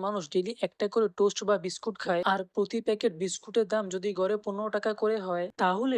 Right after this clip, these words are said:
ডেইলি চা অথবা টোস্ট দিয়ে সাতশো পঞ্চাশ টাকা বিক্রি হয়। তাছাড়া চার দোকানে সিগারেটও অনেক ভালো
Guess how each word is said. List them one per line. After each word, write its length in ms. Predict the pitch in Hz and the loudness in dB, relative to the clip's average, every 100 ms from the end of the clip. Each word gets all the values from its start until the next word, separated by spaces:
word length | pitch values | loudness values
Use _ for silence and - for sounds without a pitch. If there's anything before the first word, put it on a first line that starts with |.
| 160 | 2
ডেইলি 260 | 196 226 208 - | 2 2 -2 0
চা 100 | 196 202 196 | 2 2 0
অথবা 240 | 208 214 208 | 0 0 2
টোস্ট 200 | 220 202 190 | 0 0 0
দিয়ে 120 | 196 | 0
সাতশো 240 | - 175 220 208 | 0 -2 -4 -2
পঞ্চাশ 280 | 190 220 - | -2 -2 -2
টাকা 140 | 226 226 185 | -2 -2 -2
বিক্রি 240 | 190 214 170 | -4 -2 -2
হয়। 160 | 143 143 _ - | -4 -6 _ 0
তাছাড়া 420 | 185 175 - 262 196 | 0 0 -2 -2 -2
চার 160 | 190 180 175 | -2 -2 -2
দোকানে 260 | 208 147 151 - | -4 -2 -4 -6
সিগারেটও 400 | 190 180 220 233 208 | -4 -2 -2 -2 -2
অনেক 140 | 226 180 | -4 -2
ভালো 140 | 175 | -2